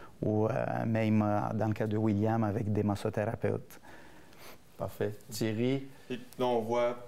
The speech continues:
Speaker 3: Félix, William, deux athlètes, même sport, un peu les mêmes objectifs, deux visions vraiment différentes en termes de, de perception corporelle. On a Félix qui est très, très tolérant à la douleur, qui parlera très, très rarement de ses douleurs. Il va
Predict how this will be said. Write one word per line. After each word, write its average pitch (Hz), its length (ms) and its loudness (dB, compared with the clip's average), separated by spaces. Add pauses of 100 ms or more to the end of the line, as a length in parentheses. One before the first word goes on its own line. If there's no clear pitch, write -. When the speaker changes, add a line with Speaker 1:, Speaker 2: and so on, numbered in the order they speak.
(200)
Speaker 3:
Félix, 120 600 0
William, 110 680 2
deux 110 240 2
athlètes, 104 300 0
même 107 220 0
sport, 110 380 -2
un 107 60 0
peu 113 120 0
les 107 80 4
mêmes 107 240 2
objectifs, 104 600 -2
deux 110 320 0
visions 110 600 0 (120)
vraiment 113 460 0
différentes 110 760 -2
en 104 120 2
termes 113 280 0
de, 98 220 4 (460)
de 110 60 0
perception - 760 -2
corporelle. 113 680 0 (280)
On 113 140 0
a 110 60 2
Félix 127 540 0
qui 110 280 4
est 104 120 0
très, 117 260 -2
très 120 240 -2
tolérant 113 600 2
à 107 100 -2
la 107 120 2
douleur, 107 420 0 (320)
qui - 120 -14
parlera 107 280 0
très, 120 300 0
très 127 160 0
rarement 113 540 2
de - 40 -8
ses 110 160 -2
douleurs. 104 380 2
Il 113 80 -2
va 104 80 0